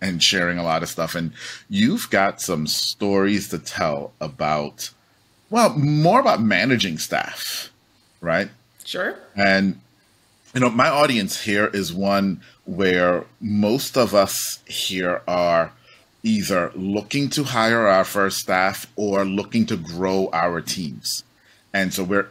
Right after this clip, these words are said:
Speaker 1: in the beginning stages. And what we do here on Build Your Team is really talk about some of those lessons from those beginning stages. Okay, so first, before we get to your stories,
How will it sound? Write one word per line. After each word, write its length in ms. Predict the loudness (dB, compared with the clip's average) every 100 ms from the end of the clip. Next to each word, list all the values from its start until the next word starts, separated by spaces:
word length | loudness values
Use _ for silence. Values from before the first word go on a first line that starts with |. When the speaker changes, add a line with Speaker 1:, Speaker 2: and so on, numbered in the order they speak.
| 0
Speaker 1:
in 260 | 0 2
the 100 | 0
beginning 720 | 0 -2 -4 0 2 4 2 0
stages. 680 | -2 0 0 0 -2 -6 -8
And 160 | -6 -4
what 160 | -4
we 100 | -6
do 240 | -6 -6 -4
here 260 | -2 0
on 120 | 2
Build 200 | 2 0
Your 80 | 0
Team 220 | -4 -4
is 140 | -4 -6
really 400 | -6 -4 -2 -4 -8 -20 _
talk 320 | 0 2 4
about 320 | 4 4 4 2
some 180 | 2
of 80 | 4
those 220 | 2 2 2
lessons 560 | 0 0 -6 -6 -10 -16 -20 _
from 420 | -4 2 4 4
those 300 | 4 4 2
beginning 460 | -4 -4 -2 -2 -4
stages. 640 | -4 -6 -6 -8 -6 -6 _ _ _ -10
Okay, 220 | -4 -4
so 260 | 0 -2 -2 -10 _ _ _
first, 460 | -16 -2 2 2 2
before 220 | -2 -2
we 80 | 0
get 160 | 0 0
to 80 | -2
your 120 | -2
stories, 640 | -4 -4 -4 -6 -8 -10